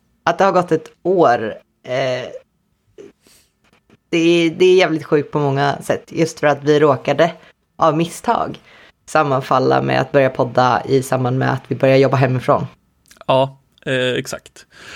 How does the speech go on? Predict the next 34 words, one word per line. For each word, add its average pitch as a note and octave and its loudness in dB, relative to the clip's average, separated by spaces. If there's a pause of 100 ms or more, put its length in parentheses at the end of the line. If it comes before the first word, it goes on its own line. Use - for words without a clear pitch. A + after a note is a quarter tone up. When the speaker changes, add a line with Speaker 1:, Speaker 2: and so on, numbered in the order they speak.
(160)
Speaker 2:
Nej, C3 0
för - -4
det D3 4
är E3 4
också, C3 2
jag C#3+ -2
tänker E3+ -2
att C3 -4
jag C3+ 4
har D3+ 4
ju D3+ 2
fått C3+ -4
från B2+ -2
ganska B2+ -2
många C3+ 0
så B2+ 0
här A#2+ 2
att, A#2+ -6 (680)
"Ah, E3 2
passar C#3+ -2
du C3 2
på E3 4
att C3 2
podda C#3 2
nu C3+ 2
när A#2 0
du A#2+ 2
jobbar A#2+ 2
hemifrån? C3 0
Är B2 2
det A#2+ 4
liksom B2+ -2
en B2+ -8
pandemigrej?" B2+ -2